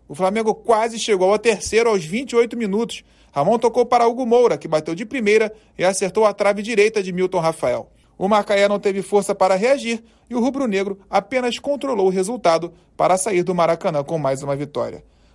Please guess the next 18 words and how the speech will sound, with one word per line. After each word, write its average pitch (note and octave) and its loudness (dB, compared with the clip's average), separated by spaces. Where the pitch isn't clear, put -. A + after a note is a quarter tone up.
Na B2+ -4
próxima D#3+ 0
rodada, E3 2
o - -8
Flamengo E3+ -2
enfrenta E3+ -4
o D#3+ -2
Fluminense, A#3+ -2
domingo, F#3+ -2
dia G#3+ 2
quatorze, G#3+ 2
no F3+ -4
Maracanã, G3+ 0
às F#3+ -4
seis B3+ -2
horas A3+ 4
da A3 2
noite. D3+ -4